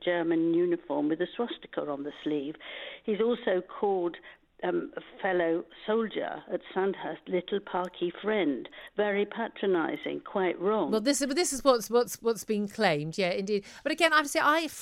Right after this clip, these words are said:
Speaker 2: I, I'm not one of those, you know, I don't, I'm not a fan of this cancel culture and people make mistakes. He was in his youth and he dressed up at a fancy dress party, uh, uh, uh, wearing a Nazi uniform. I mean, again, uh, no, I don't think we do it now, but I, I just do think we need to, this, this whole,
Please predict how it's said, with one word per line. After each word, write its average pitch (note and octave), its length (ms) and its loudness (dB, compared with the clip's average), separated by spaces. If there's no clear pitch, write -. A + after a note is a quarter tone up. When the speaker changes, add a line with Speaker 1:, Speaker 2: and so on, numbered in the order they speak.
Speaker 2:
I, D4+ 220 2
I'm D#4 240 2
not C4+ 160 0
one A#3+ 120 2
of A#3+ 60 0
those, G#3+ 280 2
you A3 120 -4
know, G#3 200 0
I G#3+ 80 -4
don't, A#3+ 160 -6
I'm A3+ 100 -4
not A#3 140 -2
a - 20 -8
fan A#3 160 -4
of F#3+ 60 -6
this F#3 160 -4
cancel F#3+ 360 -6
culture F3+ 380 -4
and F3+ 80 -2
people G3 240 -4
make F3+ 220 -4
mistakes. F3+ 320 -6
He G#3+ 80 -6
was G#3 160 -6
in G#3+ 80 -2
his F#3+ 200 -2
youth F#3 400 -2
and F3+ 120 -4
he F3+ 80 -6
dressed - 280 -6
up F#3 160 -6
at F#3+ 140 -6
a G#3+ 80 -8
fancy C#4+ 380 0
dress A3+ 280 0
party, G#3 560 0
uh, - 20 -4
uh, G3 640 2
uh, G3+ 160 0
wearing G#3 300 4
a G3 40 0
Nazi F#3+ 400 -4
uniform. F#3 380 -4
I G#3 100 -4
mean, G#3+ 120 0
again, A3 360 0
uh, - 80 -2
no, G3 180 2
I G3 60 -4
don't F3+ 180 -2
think E3 140 -8
we E3+ 80 -2
do D#3+ 220 0
it E3 100 -4
now, B3+ 640 6
but G#3 200 2
I, A3 160 2
I A3+ 120 0
just G#3+ 200 -4
do G3+ 140 2
think F3+ 160 -2
we F3+ 100 -2
need F3+ 200 -4
to, - 80 -16
this, F#3+ 220 -4
this G3+ 180 -2
whole, F#3 280 2